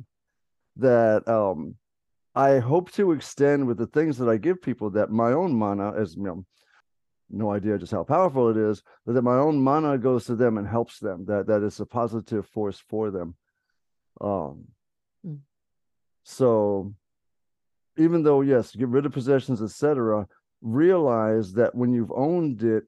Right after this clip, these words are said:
Speaker 1: part of you goes with it. Queen, the reason why this is so, so topical is, I don't know if you guys saw it, this week, um, <laughs> good question.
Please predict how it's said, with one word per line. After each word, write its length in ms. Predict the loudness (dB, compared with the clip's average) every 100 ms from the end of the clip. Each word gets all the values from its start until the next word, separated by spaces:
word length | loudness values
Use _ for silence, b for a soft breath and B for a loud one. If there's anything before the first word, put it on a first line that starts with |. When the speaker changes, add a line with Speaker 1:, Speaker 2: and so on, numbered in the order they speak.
| _
Speaker 1:
part 220 | -4 -2
of 140 | -4
you 160 | -2 -2
goes 320 | -2 -4 -6
with 260 | -6 -4 -2
it. 140 | -2 -4 _ _ _ _ _ _ _ _ _ _ _ _ _
Queen, 360 | 0 2 2 0
the 120 | 2
reason 240 | 2 2
why 80 | 2
this 160 | 0 -2
is 120 | -2
so, 260 | 0 2
so 200 | 0 -2
topical 640 | -2 0 -2 -2 -2 -4 -4 _ _ _
is, 240 | 0 2 4
I 60 | 2
don't 100 | 2
know 100 | -2
if 80 |
you 100 | 0
guys 260 | 2 2 2
saw 260 | 0 2 2
it, 200 | 0 -2
this 260 | -2 -2
week, 460 | 0 2 2 -2 -12 _ _ _ _ _ _ _ -2
um, 540 | 0 0 -2 -8 -14 -20
<laughs> 520 | _ -4 -4 -2 -8 -4
good 140 | -4
question. 340 | -4 -8 -10